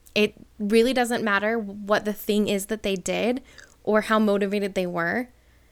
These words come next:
It boils down to consistency and discipline, A K A the two <laughs> things that no one ever wants to hear, but that's the truth. Anything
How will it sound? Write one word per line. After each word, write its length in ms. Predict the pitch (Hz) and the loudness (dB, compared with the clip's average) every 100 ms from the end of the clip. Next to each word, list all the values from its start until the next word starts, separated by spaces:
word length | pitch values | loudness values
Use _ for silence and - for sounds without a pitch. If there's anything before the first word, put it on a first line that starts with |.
| _ | _
It 180 | - 233 | -4 -4
boils 380 | 233 285 302 294 | 2 4 4 4
down 300 | 233 208 214 | 2 2 2
to 140 | 220 214 | 0 -4
consistency 1080 | 196 190 - 208 - 233 233 - 226 233 _ _ - | -2 -4 -2 -2 0 0 0 0 -2 -2 _ _ 0
and 160 | 240 | 0
discipline, 680 | 180 180 - - - - 233 _ _ _ - - _ - | 2 -2 -6 -6 -8 -8 -14 _ _ _ -20 -20 _ -4
A 160 | 196 | -2
K 260 | 233 294 277 | -2 0 0
A 380 | 233 214 202 208 _ _ - _ _ | 2 0 -2 -6 _ _ -20 _ _
the 80 | - | -14
two 360 | - - 262 339 | -6 0 4 4
<laughs> 0 | |
things 500 | 320 277 220 - - | 6 6 6 2 2
that 160 | 202 | 0
no 280 | 160 160 180 | 0 0 4
one 220 | 254 254 | 4 2
ever 220 | 254 240 240 | 0 0 2
wants 320 | 214 226 - | 2 0 -4
to 100 | 214 | -6
hear, 400 | - - - - - | -6 -8 -8 -10 -20
but 160 | - 92 | -8 -4
that's 260 | 165 165 - | -2 -2 -6
the 120 | 180 | -10
truth. 420 | - - - - - - - - - - | -8 -10 -12 -20 -20 -20 -20 -20 -14 4
Anything 680 | 233 302 311 349 339 381 | 6 6 4 2 2 0